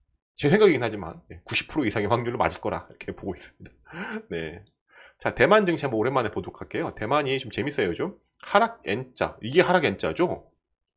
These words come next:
한번 빠지고 반등하는 척해서 오, 반등하는 했더니 쫙 빠집니다. 이게 하락 N자. 이거 걸리면 아주 작살납니다, 진짜. 우리나라 증시가 최근 약간 요런 분위기죠. 여기에서 이렇게 빠질 수도 있습니다. 근데 대만 증시를 보면 하락 N자 하고 지금은 다시 V자 갑니다.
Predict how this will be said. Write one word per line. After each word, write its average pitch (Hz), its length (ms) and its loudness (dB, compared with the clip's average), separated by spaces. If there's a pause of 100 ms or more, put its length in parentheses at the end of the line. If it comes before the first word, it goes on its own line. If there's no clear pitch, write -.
(320)
한번 156 280 2
빠지고 180 540 4 (260)
반등하는 156 440 6
척해서 185 380 2
오, 202 200 6
반등하는 190 380 8
했더니 156 240 2
쫙 - 180 -2
빠집니다. 85 440 -2
이게 98 140 -6
하락 101 240 -2
N자. 82 260 -8
이거 117 200 2
걸리면 147 420 2
아주 95 160 0
작살납니다, 170 680 -4
진짜. - 400 -10 (300)
우리나라 185 300 6
증시가 160 360 4
최근 202 380 4
약간 113 300 0
요런 147 260 2
분위기죠. 101 640 -4 (360)
여기에서 156 440 2
이렇게 - 220 -6
빠질 143 220 4
수도 - 180 -6
있습니다. - 420 -10 (240)
근데 175 400 0 (280)
대만 151 240 2
증시를 127 280 -2
보면 95 240 -2
하락 165 320 2
N자 117 280 -2
하고 202 520 0
지금은 127 280 -4
다시 98 260 -2
V자 104 300 -2
갑니다. 87 300 -12